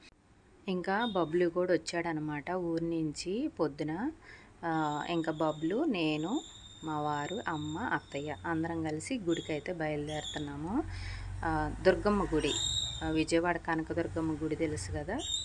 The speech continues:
ఆ గుడికి అయితే వెళ్దాం అనుకుంటున్నామండి. మాకు ఇక్కడి నుంచి రెండు గంటల జర్నీ అనమాట, టైమ్ పట్టిద్ది గుడికి వెళ్ళటానికి. ఓకేనా అండి, ఇంక ఇప్పుడు ఇంట్లో పని అంతా కంప్లీట్ చేసుకొని బయలుదేరటమే. అయితే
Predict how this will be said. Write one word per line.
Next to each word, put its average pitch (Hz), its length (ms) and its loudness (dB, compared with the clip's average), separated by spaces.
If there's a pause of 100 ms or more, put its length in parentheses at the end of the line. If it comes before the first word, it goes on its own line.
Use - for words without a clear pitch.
(100)
ఆ 160 80 -4
గుడికి 160 340 -2
అయితే 180 340 -2
వెళ్దాం 160 320 -2
అనుకుంటున్నామండి. 156 920 -4 (420)
మాకు 208 240 4
ఇక్కడి 202 300 0
నుంచి 214 560 4
రెండు 170 280 2
గంటల 165 400 0
జర్నీ 160 420 2
అనమాట, 151 460 -4 (580)
టైమ్ 175 360 -2
పట్టిద్ది 170 560 -2
గుడికి 170 360 0
వెళ్ళటానికి. 160 800 -6 (320)
ఓకేనా 196 360 -6
అండి, 185 360 -6 (160)
ఇంక 165 160 -10
ఇప్పుడు 165 240 -6
ఇంట్లో 165 280 -2
పని 165 260 -4
అంతా 160 460 -4 (100)
కంప్లీట్ 165 500 -4
చేసుకొని 165 440 -8
బయలుదేరటమే. 151 920 -4 (560)
అయితే 170 320 0